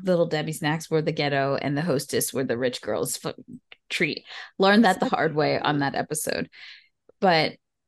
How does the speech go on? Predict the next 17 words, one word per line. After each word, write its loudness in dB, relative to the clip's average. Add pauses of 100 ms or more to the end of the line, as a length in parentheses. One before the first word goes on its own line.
(160)
zebra 2
cakes, -4 (840)
um, 0
Swiss -2
rolls, 0 (960)
everything 0
in 0
that 2
wheelhouse, 0
that -4 (1080)
whoever 6
Little 4
Debbie 0
is, -2 (120)
that's -2
my -2
girl. -6